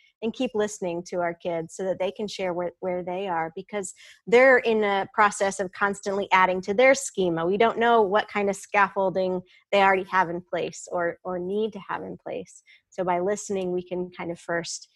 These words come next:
hear where they are in, in this situation.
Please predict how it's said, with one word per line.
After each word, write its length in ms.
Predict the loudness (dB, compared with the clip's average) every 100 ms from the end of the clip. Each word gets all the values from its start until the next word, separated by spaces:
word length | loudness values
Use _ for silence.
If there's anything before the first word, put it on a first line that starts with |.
| _
hear 500 | _ -4 -2 -2 -6 -12
where 400 | -8 -4 -4 -2
they 200 | -2 0
are 200 | 0 0
in, 200 | -2 -6 -8
in 160 | -8
this 360 | -8 -12 -20 _ _ _ -14
situation. 720 | -14 -12 -14 -14 -18 -20